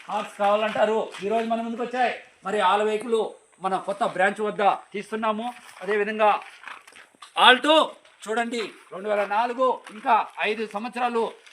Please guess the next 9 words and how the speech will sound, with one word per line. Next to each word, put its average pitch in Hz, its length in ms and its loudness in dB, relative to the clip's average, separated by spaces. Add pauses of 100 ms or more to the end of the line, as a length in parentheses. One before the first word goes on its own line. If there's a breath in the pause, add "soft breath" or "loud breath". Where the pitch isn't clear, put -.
ప్రెస్ 196 220 -8
రికార్డు, 233 500 -2 (280)
డెబ్బై 240 380 -6
ఐదు 247 240 -6
వేలకి 262 480 -6 (320)
ఈ 214 60 -10
వెహికల్ 226 460 -8 (240)
వదులుతామండి. 214 720 -4 (340)
Alto 214 320 -2